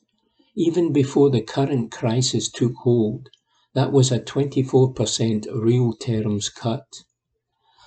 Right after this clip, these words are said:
Now, with double-digit inflation,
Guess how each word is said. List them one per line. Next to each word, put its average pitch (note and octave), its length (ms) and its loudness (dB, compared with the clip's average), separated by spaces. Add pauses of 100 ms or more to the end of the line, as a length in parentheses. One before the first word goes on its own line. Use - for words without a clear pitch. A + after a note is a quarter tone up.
(120)
Now, D#3 480 4 (120)
with B2 280 0
double-digit A#2+ 800 2
inflation, A#2 840 -2